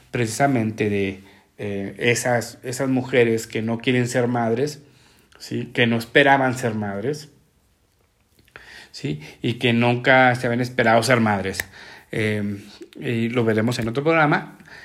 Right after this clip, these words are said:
Y hasta en este momento, pues bueno, estamos hablando de, eh, cuál sería la función de la madre, cuáles podrían ser las consecuencias de no tra-, de no llevar, qué pasaría si no llevas bien esa función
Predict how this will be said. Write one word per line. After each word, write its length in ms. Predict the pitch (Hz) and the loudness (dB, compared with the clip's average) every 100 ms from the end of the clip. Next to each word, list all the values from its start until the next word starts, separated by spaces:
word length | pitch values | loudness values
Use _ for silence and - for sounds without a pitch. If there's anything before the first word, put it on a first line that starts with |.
| - | -10
Y 140 | 151 156 | 2 4
hasta 260 | 143 127 | 4 2
en 80 | 135 | 0
este 180 | 127 190 | 2 2
momento, 480 | 180 165 143 143 - | 2 4 2 0 0
pues 140 | 127 | 0
bueno, 200 | 120 110 | 0 -2
estamos 300 | 104 123 143 | -2 -2 0
hablando 440 | 165 147 139 147 156 | 2 4 4 4 6
de, 260 | 151 160 160 - - - | 6 4 -2 -16 -20 -8
eh, 500 | 131 123 117 117 113 | 0 2 2 2 4
cuál 180 | 151 147 | 4 4
sería 160 | 156 | 4
la 140 | 147 151 | 4 4
función 320 | 143 123 131 | 0 -2 -2
de 80 | 123 | 0
la 100 | 120 | 2
madre, 380 | 131 151 170 170 | 4 4 4 2
cuáles 240 | 151 151 | 0 0
podrían 340 | - 123 123 | -2 0 0
ser 120 | 123 131 | 0 -4
las 120 | 123 | -4
consecuencias 640 | 131 113 113 143 143 123 | -4 -4 -2 0 0 0
de 100 | 117 | 0
no 120 | 120 | 0
tra-, 160 | 123 147 | -2 -4
de 200 | 123 110 | -2 -2
no 460 | 110 151 196 196 - | 2 2 2 -2 -4
llevar, 480 | - 147 147 143 - - - - | 2 4 4 2 -4 -14 -20 -8
qué 80 | 127 | -2
pasaría 440 | 147 165 139 139 123 | 0 0 2 2 2
si 100 | 123 | -2
no 100 | 131 | -2
llevas 320 | 147 143 139 | 0 0 0
bien 160 | 139 | 0
esa 180 | 123 131 | 0 -2
función 500 | 123 117 123 139 185 | -2 -2 2 2 0